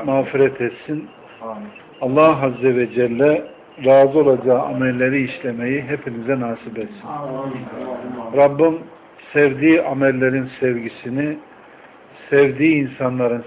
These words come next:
Speaker 1: sevgisini sizlere nasip etsin.
Speaker 2: Amin.
Speaker 1: Burada sırf Allah rızası için toplandığınız gibi bir gün cennette de böyle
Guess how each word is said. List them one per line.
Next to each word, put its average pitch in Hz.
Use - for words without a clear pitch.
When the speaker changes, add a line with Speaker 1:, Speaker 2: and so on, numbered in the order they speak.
Speaker 1:
sevgisini 127
sizlere 123
nasip 113
etsin. 110
Speaker 2:
Amin. 117
Speaker 1:
Burada 160
sırf 180
Allah 151
rızası 127
için 127
toplandığınız 123
gibi 139
bir 127
gün 131
cennette 123
de 113
böyle 120